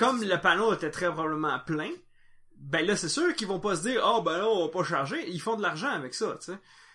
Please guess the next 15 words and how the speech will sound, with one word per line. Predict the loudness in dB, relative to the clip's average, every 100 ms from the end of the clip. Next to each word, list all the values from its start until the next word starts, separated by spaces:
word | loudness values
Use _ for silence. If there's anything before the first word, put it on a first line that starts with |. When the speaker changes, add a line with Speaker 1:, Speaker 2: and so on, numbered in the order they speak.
| _ _
Speaker 1:
Fait | -4 -4
que | -4 -4 -4 -4 -4 -6
je | -2
peux | 2 6
pas | 6
leur | 8 6
en | 2
vouloir, | 0 0 2 4 6 4 0
parce | -4 -2
que | 0
si | 0 0 0 0
moi, | 0 2 2
je | 2
pouvais | -2 -2
charger | 0 0 0 -2 -4